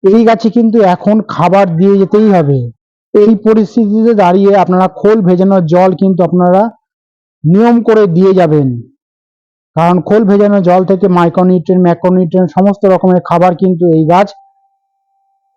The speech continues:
খুব সহজেই লাভ করবে এবং কুঁড়ি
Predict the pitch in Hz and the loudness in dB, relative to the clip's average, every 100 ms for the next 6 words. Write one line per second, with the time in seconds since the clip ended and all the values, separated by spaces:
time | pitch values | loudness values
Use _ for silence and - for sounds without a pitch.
0 | _ 170 151 - 170 180 202 190 190 - | _ -6 -4 -2 0 2 2 2 0 0
1 | 202 214 254 254 _ _ _ - 156 165 | 0 2 0 -4 _ _ _ -4 -2 -2
2 | - 202 208 226 240 | -2 0 2 2 0